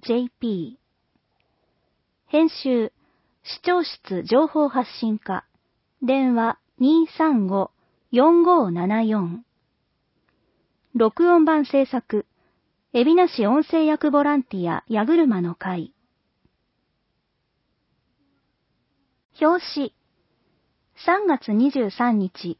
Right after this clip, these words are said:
大規模改修を終え、上今泉小見線がリニューアルオープンしました。写真説明。一、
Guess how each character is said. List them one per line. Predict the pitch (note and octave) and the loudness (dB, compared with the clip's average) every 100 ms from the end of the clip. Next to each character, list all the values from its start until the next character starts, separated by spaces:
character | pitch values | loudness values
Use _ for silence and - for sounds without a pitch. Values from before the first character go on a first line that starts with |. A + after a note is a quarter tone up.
| _ _ _ - | _ _ _ -2
大 | B3 E4 | 2 2
規 | E4+ F4+ | 0 -2
模 | F4+ | 0
改 | F4+ F4+ | 0 -2
修 | - B3+ G3+ | -4 -4 -2
を | F3+ | -2
終 | F3+ F3+ | -4 -4
え、 | F#3 _ _ - | -8 _ _ -8
上 | B3+ A#3+ D#4+ F#4 | 0 2 4 4
今 | F#4+ | 2
泉 | F#4+ E4 A#3 G3+ | 0 0 -2 -2
小 | G3+ | -2
見 | G#3+ | -2
線 | - A3 G3+ | -2 -2 0
が | G3 - | -2 -2
リ | G3+ G#3+ | 0 2
ニ | D4 | 4
ュ | F4 | 4
ー | |
ア | F4+ | 4
ル | F4 F4+ | 2 2
オ | |
ー | F4 | 0
プ | A3+ | -2
ン | G3+ | -4
し | - | -4
ま | F#3 G3 | -6 -6
し | - | -10
た。 | F3+ - _ _ _ _ _ _ _ _ _ _ _ _ _ - | -12 -14 _ _ _ _ _ _ _ _ _ _ _ _ _ -2
写 | A3 - | -2 0
真 | E4+ F#4+ | -2 -2
説 | - F#4 - | -2 -6 -2
明。 | A3+ F3+ E3 C#3+ _ _ _ _ _ _ A#3+ | -2 -2 -6 -10 _ _ _ _ _ _ -10
一、 | A3 - C#4+ - | -10 -8 -8 -8